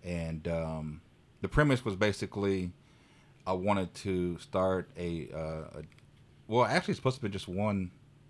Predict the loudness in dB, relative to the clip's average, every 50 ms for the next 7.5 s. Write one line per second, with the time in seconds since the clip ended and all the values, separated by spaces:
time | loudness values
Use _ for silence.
0 | -20 -8 -4 -4 -2 -2 -4 -6 -8 -12 -20 -18 -12 -10 -6 -6 -4 -4 -6 -8
1 | -10 -12 -20 -20 -20 -20 -20 -20 -20 -20 -20 -20 -20 -20 -20 _ -8 -4 0 0
2 | 2 2 2 0 -2 -2 -4 -6 -8 -14 _ -20 -20 -20 _ -20 -20 -20 -20 _
3 | -20 -20 _ _ _ _ _ _ -20 -20 _ -20 _ _ -20 -20 _ -20 _ -20
4 | _ -6 0 0 2 2 2 0 2 2 2 2 2 2 2 0 0 -2 -2 -2
5 | 0 0 0 0 -2 -4 -6 -4 -2 0 0 0 -2 -4 -6 -12 -20 -20 -10 -6
6 | -4 -2 0 0 0 0 -2 -2 -2 -4 -2 -2 -2 -4 -4 -4 -6 -8 -8 -10
7 | -8 -4 -4 -4 -2 -4 -6 -6 -8